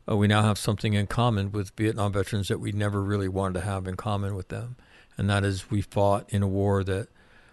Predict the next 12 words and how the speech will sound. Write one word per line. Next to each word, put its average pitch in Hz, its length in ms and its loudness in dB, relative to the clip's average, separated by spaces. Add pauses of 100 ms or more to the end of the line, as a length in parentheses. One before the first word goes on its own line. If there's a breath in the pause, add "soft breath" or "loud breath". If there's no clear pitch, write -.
(220 soft breath)
um, 98 560 0 (240)
where 104 200 4
the 101 80 4
United 101 260 6
States 101 260 2
failed 107 460 -2 (540)
to - 100 -2
achieve 101 360 2
its 101 200 -4
strategic - 540 -6
goals. 113 340 -4 (720 soft breath)
And, 107 480 6